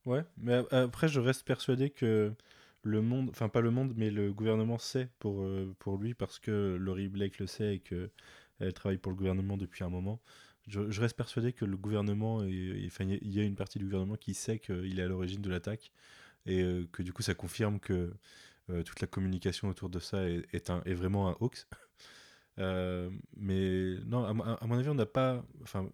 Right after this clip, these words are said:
Océane nous disait tout à l'heure qu'on a plein d'indices depuis le début. Est-ce qu'on en a sur ça ? Je sais pas. Mais en même temps, t-, Océane, tu nous disais à l'instant que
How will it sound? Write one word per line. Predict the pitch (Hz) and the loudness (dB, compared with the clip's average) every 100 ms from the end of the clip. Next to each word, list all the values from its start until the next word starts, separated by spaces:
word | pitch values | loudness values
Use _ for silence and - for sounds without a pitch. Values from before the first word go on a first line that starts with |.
| - | -6
Océane | 92 110 | -2 0
nous | 107 | -2
disait | 104 107 | -2 -4
tout | - | -2
à | |
l'heure | 107 | -4
qu'on | - 92 | -2 -4
a | |
plein | - 101 | -2 -2
d'indices | 101 104 104 | -2 -2 -4
depuis | 98 104 | -4 -2
le | |
début. | 101 107 120 _ _ - | 0 0 -4 _ _ -10
Est-ce | 107 | -8
qu'on | - 113 | -4 -2
en | 104 | 0
a | 101 | 0
sur | 101 - | -4 -6
ça ? | - 98 | -4 -4
Je | |
sais | 95 - | -4 -6
pas. | 90 - - _ _ _ _ _ - 113 | -4 -6 -8 _ _ _ _ _ -10 -2
Mais | 98 | -2
en | |
même | 90 | 2
temps, | 110 | -2
t-, | - | 0
Océane, | 117 - 104 | -4 0 0
tu | - | 0
nous | 98 | -2
disais | 95 95 | 2 4
à | |
l'instant | 92 92 107 | 4 0 -4
que | 104 87 | -4 -6